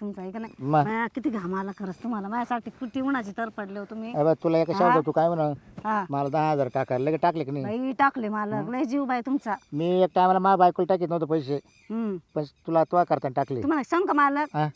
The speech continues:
Speaker 1: मा नवऱ्याला आहे ना, जावई काय करतो माहिती आहे का? त्याला दारूच्या बाटल्या, मटण, चटण, हा? मग त्याला ते सोकला मग इथं राहायचं. ते कुठं तिकडचं नाव घेतो यायचं? त्याला चल चल म्हणलं का ते म्हणतो, "नाही जायचं," म्हणतो, "इथंच थांबायचं," म्हणतो.
Speaker 2: बरं शांते, तुम्ही
Speaker 1: हा.
Speaker 2: दोघं माक होते बरोबर? तुला मी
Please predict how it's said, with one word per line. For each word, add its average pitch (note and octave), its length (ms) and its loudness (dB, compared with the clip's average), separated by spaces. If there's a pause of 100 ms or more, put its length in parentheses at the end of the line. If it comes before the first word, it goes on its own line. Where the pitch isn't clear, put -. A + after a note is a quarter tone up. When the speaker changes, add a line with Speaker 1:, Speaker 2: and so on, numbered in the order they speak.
(120)
Speaker 1:
मा B3 200 0
नवऱ्याला B3 400 -4
आहे B3+ 100 -4
ना, A3+ 200 -6 (260)
जावई A#3+ 260 -2
काय B3 140 -6
करतो A#3+ 280 -8
माहिती A3+ 220 -6
आहे C#4 80 -4
का? G3 140 -6 (300)
त्याला G#3+ 140 -6
दारूच्या A3+ 380 -2
बाटल्या, A3+ 360 -4
मटण, A#3 480 -4
चटण, A#3 380 -4
हा? D4 160 0 (360)
मग G#3+ 80 -4
त्याला C4 180 -4
ते B3 120 -4
सोकला G#4 420 4
मग F4 100 2
इथं F4+ 220 -2
राहायचं. G#3+ 340 -4 (220)
ते B3 60 -8
कुठं - 260 -2
तिकडचं D4+ 340 -2
नाव D4 180 2
घेतो A3 220 -6
यायचं? G#3+ 420 -6 (360)
त्याला C#4 160 -2
चल E4 200 0
चल E4 200 2
म्हणलं B3+ 240 0
का B3+ 100 -2
ते C#4+ 80 -2
म्हणतो, D#4 240 0
"नाही D4 140 2
जायचं," C#4+ 220 0
म्हणतो, B3 220 -4
"इथंच C#4+ 240 -6
थांबायचं," G#3 360 -6
म्हणतो. G3 340 -8 (100)
Speaker 2:
बरं A2 220 -10
शांते, C3 360 -4
तुम्ही B2+ 420 -6
Speaker 1:
हा. B2+ 60 0
Speaker 2:
दोघं B2+ 240 -2 (140)
माक B2+ 280 -6
होते G#2 220 -10
बरोबर? B2+ 180 -8 (300)
तुला C3+ 140 -6
मी D3 80 -8